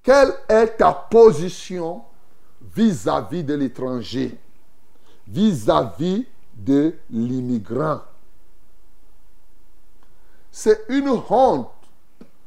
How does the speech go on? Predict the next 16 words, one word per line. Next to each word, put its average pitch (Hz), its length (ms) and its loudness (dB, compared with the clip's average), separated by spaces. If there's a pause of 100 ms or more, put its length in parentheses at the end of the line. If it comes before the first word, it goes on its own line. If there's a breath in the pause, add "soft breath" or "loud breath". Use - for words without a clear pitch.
(300)
Ça 185 180 0
devrait 190 380 4
être 240 420 2
une 226 200 0
honte 170 640 0 (1040)
que 262 140 4
tu 269 140 -2
ne 247 120 4
puisses 240 280 -2
pas - 300 -2
aimer 196 720 0 (560)
ce - 180 -6
que 208 420 4 (260)
ton 151 260 -2
Dieu 135 480 -2
aime 120 280 -10